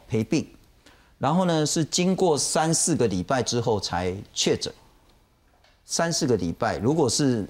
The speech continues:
呃，这样接触的话，是三个礼拜、四个礼拜之后才确诊。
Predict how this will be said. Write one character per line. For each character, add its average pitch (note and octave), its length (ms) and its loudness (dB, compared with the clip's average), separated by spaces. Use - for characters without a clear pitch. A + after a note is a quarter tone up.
呃， A#2 160 0
这 - 120 0
样 C3+ 140 2
接 A#2+ 160 2
触 G#2+ 160 0
的 F#2 100 2
话， F2 260 -2
是 - 160 -4
三 C#3+ 360 -2
个 A2+ 140 2
礼 F2+ 100 -2
拜、 G#2 180 -2
四 - 160 -4
个 G#2 120 0
礼 E2 120 -4
拜 G2+ 180 -4
之 G2 160 -6
后 F2+ 140 -2
才 D#2 220 -8
确 F#2 200 -2
诊。 - 160 -12